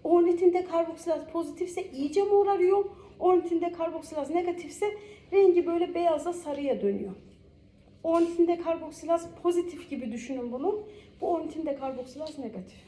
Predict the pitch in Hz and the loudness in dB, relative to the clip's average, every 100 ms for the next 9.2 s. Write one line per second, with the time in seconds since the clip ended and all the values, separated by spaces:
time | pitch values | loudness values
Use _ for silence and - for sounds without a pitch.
0 | - - - - - - - - _ _ | -20 -20 -20 -20 -20 -20 -20 -20 _ _
1 | - - - - - - - 403 370 392 | -20 -20 -20 -20 -20 -12 2 4 4 2
2 | 370 - 320 392 - - 349 330 320 302 | 0 -2 -4 -6 -4 0 2 2 -2 -4
3 | 311 302 302 330 330 294 294 294 294 311 | -6 -6 -8 -6 -6 -8 -6 -4 -4 -4
4 | 294 294 302 311 294 - 320 320 330 311 | -6 -4 -8 -8 -10 0 0 0 -2 -2
5 | 285 - 262 214 - 302 277 285 294 277 | -4 -6 -6 -6 -8 -8 -8 -10 -10 -8
6 | 226 - 254 285 277 262 262 240 277 262 | -10 -8 -10 -6 -4 -6 -8 -10 -8 -6
7 | 254 254 262 269 294 - - - - 294 | -6 -8 -6 -6 -6 -12 -20 -16 -6 -4
8 | 285 285 285 277 277 277 262 - 262 269 | -4 -4 -2 0 -2 -2 -6 -4 -4 -2
9 | 302 | -4